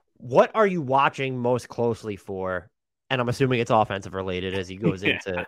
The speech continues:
Speaker 1: to year four.
Speaker 2: Yeah, I mean, again, the, the big thing is just what the aggressiveness, consistent aggressiveness, and, like, it's almost cliche at this point. And it is, I do get how it's tough. And, like, you're a young player,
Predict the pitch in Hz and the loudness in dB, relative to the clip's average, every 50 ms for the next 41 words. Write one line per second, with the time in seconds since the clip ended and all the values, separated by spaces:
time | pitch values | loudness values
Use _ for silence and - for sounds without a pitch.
0 | - - - 101 92 92 90 90 - _ - 104 113 - - - _ _ _ _ | -10 -8 -8 -8 -6 -4 -6 -6 -8 _ -12 -10 -10 -10 -12 -14 _ _ _ _
1 | _ - _ _ 196 180 151 117 131 147 151 156 151 151 143 156 147 143 151 165 | _ -20 _ _ 2 2 2 4 2 0 0 2 2 4 4 4 4 4 2 -2
2 | 170 - 180 170 190 220 247 190 165 220 190 170 196 175 156 147 127 147 147 - | -2 -4 4 4 6 6 6 4 6 6 6 8 6 4 4 4 4 2 -2 -2
3 | 135 131 113 - 135 131 127 - 143 131 120 - - 117 117 123 120 123 - - | -2 -4 -4 -2 -4 -6 -2 -2 -2 -2 -2 -6 -8 -8 -6 -6 -6 -6 -8 -10
4 | - 131 - - 147 135 - 139 127 117 - 123 117 113 - 123 123 120 117 - | -12 -10 -8 -6 -6 -6 -6 -8 -8 -8 -6 -6 -6 -6 -8 -8 -8 -8 -8 -8
5 | 123 120 117 113 - _ _ _ _ _ _ - 131 - 160 151 143 127 - - | -8 -8 -8 -8 -8 _ _ _ _ _ _ -12 -2 0 0 0 0 -2 -6 -6
6 | - 131 120 - - 123 120 120 113 110 113 - - - 123 120 120 131 143 165 | -6 -6 -6 -6 -6 -6 -4 -6 -6 -8 -10 -12 -10 -10 -8 -8 -4 -2 0 2
7 | 214 254 240 165 - _ _ _ _ _ _ - 165 175 156 - 226 247 202 156 | 2 2 0 -2 -6 _ _ _ _ _ _ 4 4 4 4 2 0 -2 4 6
8 | 185 170 143 - - - 151 139 135 131 - - - 143 120 113 110 - _ 131 | 6 6 4 0 -2 0 0 2 2 0 -4 -8 -6 -6 -6 -6 -6 -10 _ -12
9 | 127 120 113 113 107 120 135 147 160 160 147 143 135 139 135 - - 131 123 123 | -10 -8 -8 -8 -4 0 2 4 4 6 6 4 4 2 -2 -4 -4 -2 -2 0
10 | 123 120 117 110 | 0 -2 -4 -6